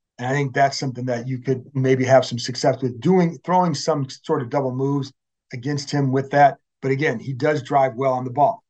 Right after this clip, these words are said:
But then on the other side, you also have, um,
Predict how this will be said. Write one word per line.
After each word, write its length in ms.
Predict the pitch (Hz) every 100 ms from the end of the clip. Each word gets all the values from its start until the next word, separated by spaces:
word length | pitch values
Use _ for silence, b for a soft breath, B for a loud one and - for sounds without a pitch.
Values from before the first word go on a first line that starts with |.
| _ -
But 120 | 175
then 160 | 226 220
on 120 | 180
the 100 | 170
other 160 | 185
side, 300 | 156 139 123
you 140 | 123 156
also 240 | 156 151
have, 340 | 127 131 131 120 _ _ _ _ _ _ _ _ _ _ _
um, 440 | 127 123 127 113